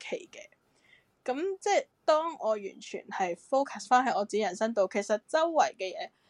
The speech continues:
發生緊啲乜嘢，其實完全唔會喐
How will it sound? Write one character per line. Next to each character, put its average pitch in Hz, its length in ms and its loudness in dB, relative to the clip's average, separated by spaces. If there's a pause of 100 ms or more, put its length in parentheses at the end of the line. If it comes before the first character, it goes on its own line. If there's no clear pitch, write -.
(160)
發 226 160 2
生 254 260 -6
緊 196 160 -2
啲 208 160 -6
乜 233 140 -4
嘢， - 280 -10
其 208 80 -2
實 196 200 -2 (640)
完 220 200 4
全 196 260 -2 (100)
唔 185 300 -2
會 196 200 2
喐 302 160 4